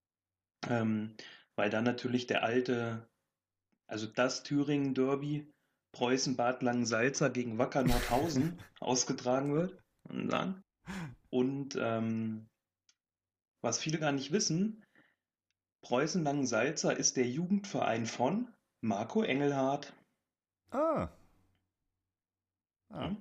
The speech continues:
Speaker 2: Aber hat
Speaker 1: Also
Speaker 2: er irgendeine Funktion da jetzt noch?
Speaker 1: Nee.
Speaker 2: Ah, schade.
Speaker 1: Ist ja in der Jugend dann auch nach Erfurt schon gegangen, aber hat bei Preußen-Bad Langensalza seine Karriere begonnen.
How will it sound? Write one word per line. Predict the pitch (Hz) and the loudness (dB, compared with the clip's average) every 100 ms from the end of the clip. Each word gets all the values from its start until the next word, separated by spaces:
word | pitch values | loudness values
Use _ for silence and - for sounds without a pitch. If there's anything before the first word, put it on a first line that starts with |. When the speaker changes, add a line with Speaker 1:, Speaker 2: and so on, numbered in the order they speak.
| - - | -10 -4
Speaker 2:
Aber | 92 | 0
hat | 113 | 2
Speaker 1:
Also | - | 2
Speaker 2:
er | 104 | 0
irgendeine | 107 107 | 0 -4
Funktion | 107 107 123 147 | -6 -4 -4 -2
da | 147 | -2
jetzt | 139 | -4
noch? | 139 135 _ _ _ _ _ _ _ _ - | -10 -10 _ _ _ _ _ _ _ _ -4
Speaker 1:
Nee. | 110 - - _ _ _ _ _ _ _ | -4 -4 -12 _ _ _ _ _ _ _
Speaker 2:
Ah, | 90 | -10
schade. | 71 _ _ _ _ _ _ _ - | -10 _ _ _ _ _ _ _ -4
Speaker 1:
Ist | 127 | 0
ja | 131 | 2
in | 127 135 | 2 2
der | 127 | 0
Jugend | 127 143 147 | 0 -4 -2
dann | 127 113 | 0 0
auch | 127 | -2
nach | 123 110 | -4 -2
Erfurt | 120 135 131 - | 0 0 -2 -4
schon | 120 | -4
gegangen, | 113 110 107 160 | -4 -2 -2 0
aber | 165 123 | -2 -2
hat | 131 - _ - - 165 | -4 -6 _ -14 -10 -4
bei | 151 | -4
Preußen-Bad | - 113 139 156 151 147 | -2 -2 -2 0 0 0
Langensalza | 135 135 123 117 165 | 0 0 0 0 0
seine | 139 139 | 0 0
Karriere | 139 147 131 139 127 | 0 0 2 0 0
begonnen. | 113 110 104 | -2 -4 -4